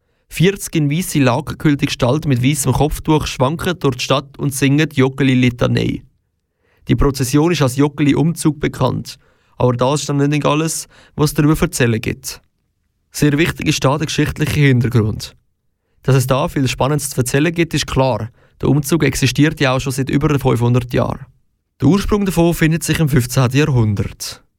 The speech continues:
Dort ist die Lenzburger Sankt Wolfgangsbrüderschaft gegründet worden. Und in solchen Brüderschaften sind nicht nur Schützen dabei gewesen, sondern auch männliche und weibliche Passivmitglieder. Der Ursprung davon findet sich im fünfzehnten Jahrhundert.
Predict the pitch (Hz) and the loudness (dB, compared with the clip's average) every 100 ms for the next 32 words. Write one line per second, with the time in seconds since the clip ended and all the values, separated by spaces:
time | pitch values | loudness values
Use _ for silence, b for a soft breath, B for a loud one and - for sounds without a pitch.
0 | _ _ _ _ _ 131 180 202 - 156 | _ _ _ _ _ 2 2 0 0 0
1 | 165 - 175 170 143 123 120 - 151 - | -2 -2 -2 0 0 0 0 0 0 0
2 | 147 - 143 143 143 135 - 131 120 117 | -2 0 0 2 0 0 0 2 2 0
3 | 123 117 110 - 101 110 107 143 139 143 | -2 -2 -2 -4 -2 -2 0 -2 0 -2
4 | 123 139 156 160 170 - 170 - 143 139 | 2 2 2 0 -2 -2 -6 -2 2 2
5 | 160 151 - 165 - 139 127 120 - 123 | 2 2 0 -2 0 0 2 2 2 0
6 | 117 b b b - 127 127 117 113 113 | -2 b b b -4 0 2 2 2 0
7 | 135 160 165 - 165 - 151 135 139 139 | 0 -2 -2 -2 -2 0 2 4 4 2
8 | - 160 - 120 - 120 117 117 - 107 | 2 0 0 0 0 2 2 2 2 2
9 | - - - _ _ _ - 147 180 202 | 0 -2 -8 _ _ _ -2 4 4 4
10 | 185 180 165 160 151 151 165 165 143 131 | 2 2 4 4 4 4 2 2 2 2
11 | 120 143 - 120 120 139 139 120 113 101 | 2 0 2 0 2 2 4 4 4 2
12 | 90 - - | -4 -10 -16